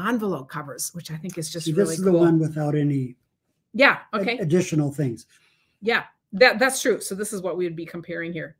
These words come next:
Speaker 1: I
Speaker 2: And
Speaker 1: just
Speaker 2: I
Speaker 1: think
Speaker 2: was
Speaker 1: this
Speaker 2: just
Speaker 1: is
Speaker 2: about
Speaker 1: really
Speaker 2: ready to s-,
Speaker 1: fun.
Speaker 2: ready to say that I like this one better, but I really, I love 'em both. They are both very nice.
Speaker 1: And, you know,
Speaker 2: But
Speaker 1: these
Speaker 2: they're totally
Speaker 1: patterns,
Speaker 2: different.
Speaker 1: you know, this paper is just gorgeous. So now the next way we're going to do this, okay, here's the same thing, Tim,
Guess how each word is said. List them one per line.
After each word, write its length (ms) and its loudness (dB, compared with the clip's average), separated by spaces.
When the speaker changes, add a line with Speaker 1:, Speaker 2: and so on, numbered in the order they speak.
Speaker 1:
I 60 -8
Speaker 2:
And 80 0
Speaker 1:
just 160 4
Speaker 2:
I 20 6
Speaker 1:
think 120 2
Speaker 2:
was 40 -12
Speaker 1:
this 140 -4
Speaker 2:
just 180 4
Speaker 1:
is 40 -6
Speaker 2:
about 140 2
Speaker 1:
really 260 2
Speaker 2:
ready 120 0
to 60 0
s-, 120 0
Speaker 1:
fun. 240 -10
Speaker 2:
ready 280 -2
to 120 -4
say 220 -4
that 180 -4
I 60 -4
like 220 -8
this 220 -6
one 180 -2
better, 460 -4
but 100 -10
I 160 -8
really, 400 -12
I 80 -4
love 260 0
'em 160 0
both. 220 -4
They 100 0
are 200 -2
both 280 0
very 200 0
nice. 460 -8
Speaker 1:
And, 140 4
you 60 6
know, 80 2
Speaker 2:
But 60 -4
Speaker 1:
these 300 2
Speaker 2:
they're 100 2
totally 260 4
Speaker 1:
patterns, 360 2
Speaker 2:
different. 180 -8
Speaker 1:
you 60 -2
know, 120 -4
this 240 -4
paper 540 -6
is 160 -8
just 280 -8
gorgeous. 560 -4
So 300 2
now 160 8
the 140 4
next 480 2
way 200 4
we're 120 0
going 240 -4
to 120 -10
do 180 -2
this, 340 -8
okay, 140 -2
here's 240 -4
the 80 -8
same 260 -2
thing, 200 -2
Tim, 340 -8